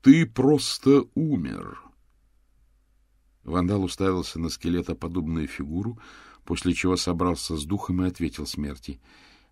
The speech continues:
«Ой, ну, знаешь, я ведь ни о чем не жалею. Я выполнял волю Така, и теперь он встретит меня в раю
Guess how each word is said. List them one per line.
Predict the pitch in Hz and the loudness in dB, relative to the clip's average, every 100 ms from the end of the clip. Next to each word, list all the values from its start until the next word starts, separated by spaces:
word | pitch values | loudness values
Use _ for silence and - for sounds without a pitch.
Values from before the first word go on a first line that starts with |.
| - | -12
«Ой, | 147 110 - - _ _ _ _ _ _ _ _ _ - _ _ - | -6 -6 -8 -18 _ _ _ _ _ _ _ _ _ -20 _ _ -4
ну, | 113 | -2
знаешь, | 120 123 110 - - _ _ _ _ _ _ _ _ _ | 0 2 0 -4 -16 _ _ _ _ _ _ _ _ _
я | - | -2
ведь | 104 110 | 0 2
ни | |
о | 113 | 0
чем | 98 101 | 0 -4
не | 95 | -4
жалею. | 90 101 120 113 82 - _ _ _ _ _ _ _ - _ - | -4 -4 -4 -4 -6 -12 _ _ _ _ _ _ _ -20 _ -6
Я | 107 | -2
выполнял | 113 110 113 113 104 | 0 0 2 2 2
волю | 101 85 | 0 -2
Така, | 101 110 113 135 107 - _ _ _ _ _ _ - - _ - | -6 -8 -6 -8 -8 -12 _ _ _ _ _ _ -20 -20 _ -10
и | 87 | -6
теперь | 104 151 156 | 2 4 4
он | 135 | 2
встретит | - 143 131 - | 2 2 2 -4
меня | 127 151 | -2 0
в | 151 | 2
раю | 135 151 175 170 139 92 | 2 2 4 4 4 2